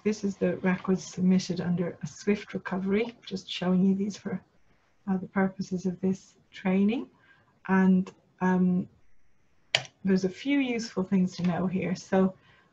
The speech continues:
on the left of each record, you've got two symbols. The one on the left here is where you can add user comments. So,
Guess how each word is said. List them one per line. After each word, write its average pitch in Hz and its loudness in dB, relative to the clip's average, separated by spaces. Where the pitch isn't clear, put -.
on 202 6
the 202 4
left 254 0
of 233 -4
each 226 -4
record, 214 0
you've 190 -4
got - -8
two 214 0
symbols. 190 2
The - -6
one 220 0
on 208 4
the 196 2
left 214 -2
here 196 2
is 190 2
where 202 2
you 202 4
can 190 -4
add 190 4
user 196 4
comments. 196 0
So, 190 2